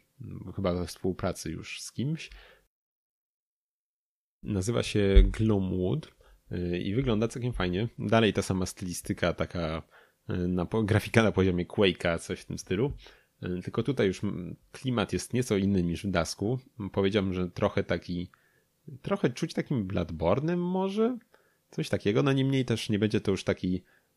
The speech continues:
y, typowy, znaczy no typowy, powiedzmy typowy F P S, tylko będzie, wydaje, będzie też jakiś większy nacisk na, na chociażby skradanie się. Więc no ciekaw jestem, co z tego wyniknie. E,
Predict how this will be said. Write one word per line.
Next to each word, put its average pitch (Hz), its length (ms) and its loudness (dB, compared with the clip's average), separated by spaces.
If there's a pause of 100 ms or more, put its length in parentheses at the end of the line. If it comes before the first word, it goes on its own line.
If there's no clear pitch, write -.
(140)
y, 90 320 -2
typowy, 90 760 2
znaczy - 220 -8
no 85 60 -6
typowy, 82 340 -4
powiedzmy 92 300 -2
typowy 101 360 -2
F - 80 -6
P - 140 -2
S, 127 160 0
tylko 113 240 -4
będzie, 104 320 0
wydaje, 95 320 0
będzie 95 420 -2
też 95 160 -6
jakiś 90 280 -10
większy 101 300 -2
nacisk - 380 -4
na, 90 240 -2 (480)
na 107 80 -6
chociażby 95 460 -2
skradanie 85 640 2
się. - 240 -8 (160)
Więc 104 360 -4
no 110 80 -2 (240)
ciekaw 92 240 0
jestem, 87 220 -4
co - 60 -10
z - 60 -12
tego 90 180 0
wyniknie. 90 440 -2 (500)
E, 87 400 -4